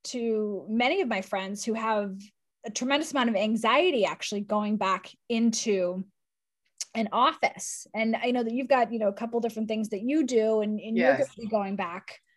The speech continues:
Speaker 1: uh, into an office at some point, right? Have they, have they told you
Speaker 2: I
Speaker 1: whether
Speaker 2: mean, I think so. I, I, we're, I guess I'm gonna have to see, you know, how long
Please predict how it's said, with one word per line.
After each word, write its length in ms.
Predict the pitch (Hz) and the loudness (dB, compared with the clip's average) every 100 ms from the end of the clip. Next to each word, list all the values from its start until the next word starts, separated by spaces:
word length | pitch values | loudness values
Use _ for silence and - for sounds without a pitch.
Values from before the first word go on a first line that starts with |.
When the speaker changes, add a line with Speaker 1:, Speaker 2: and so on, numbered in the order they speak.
| _ _ - | _ _ -10
Speaker 1:
uh, 180 | 202 185 - | -6 -2 4
into 280 | 240 - | 4 4
an 80 | 214 | -2
office 340 | 185 190 202 185 | -2 -4 -6 -8
at 120 | - | -2
some 220 | 262 269 | 2 2
point, 380 | - 170 170 226 | 0 -4 -4 -4
right? 380 | 226 262 359 - | -2 0 0 0
Have 140 | 226 | 0
they, 140 | 233 220 | 2 0
have 140 | 220 | 0
they 100 | 214 | 0
told 340 | 214 - 254 254 | 0 6 6 6
you 120 | 269 | 4
Speaker 2:
I 40 | - | 6
Speaker 1:
whether 80 | 294 | 8
Speaker 2:
mean, 220 | 285 240 | 8 6
I 200 | 240 247 277 | 4 4 4
think 200 | 349 403 | 4 2
so. 340 | - 196 156 | 2 6 8
I, 100 | 147 | 8
I, 280 | 170 160 156 175 | 6 2 -2 -2
we're, 260 | 190 185 147 | -2 0 4
I 180 | 175 | 2
guess 320 | 175 196 185 190 | 4 0 0 0
I'm 120 | 180 | -2
gonna 180 | 175 160 | -2 2
have 200 | 156 - | 2 0
to 80 | 143 | -6
see, 480 | - 202 269 135 139 | -6 0 2 2 -2
you 100 | 160 | -4
know, 220 | 147 143 | -2 -2
how 200 | 143 151 | -2 -4
long 420 | 143 143 143 139 | -2 -2 0 -2